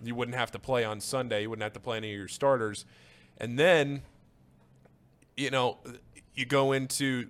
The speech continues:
week one of the playoffs. If you're the third seed and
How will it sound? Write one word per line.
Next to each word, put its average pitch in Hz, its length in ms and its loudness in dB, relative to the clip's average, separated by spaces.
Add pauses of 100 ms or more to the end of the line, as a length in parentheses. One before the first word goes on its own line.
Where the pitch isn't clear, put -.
week 131 260 -2
one 131 180 0
of 120 60 -2
the 113 80 -4
playoffs. 131 540 4
If 110 100 -8
you're 139 120 -2
the 117 80 -4
third 156 360 -2
seed 117 380 -6 (760)
and 127 420 0